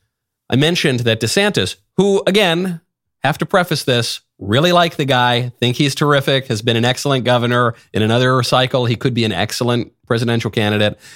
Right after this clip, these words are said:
but his campaign has been very lackluster this cycle.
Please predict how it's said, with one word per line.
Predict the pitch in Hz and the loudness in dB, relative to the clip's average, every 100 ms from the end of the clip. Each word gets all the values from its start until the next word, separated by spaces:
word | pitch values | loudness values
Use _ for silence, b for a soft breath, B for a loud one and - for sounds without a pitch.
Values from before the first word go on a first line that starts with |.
| B - | B -6
but | 101 104 98 _ _ _ _ _ _ _ _ | 0 2 0 _ _ _ _ _ _ _ _
his | 123 104 | -4 -2
campaign | - 120 120 110 | 0 0 0 -2
has | 110 | -2
been | 104 | -2
very | 101 107 | -2 0
lackluster | 98 117 104 85 - 90 | 0 -2 -2 -4 -4 -4
this | 160 | -4
cycle. | - 80 76 73 | -2 -2 -4 -14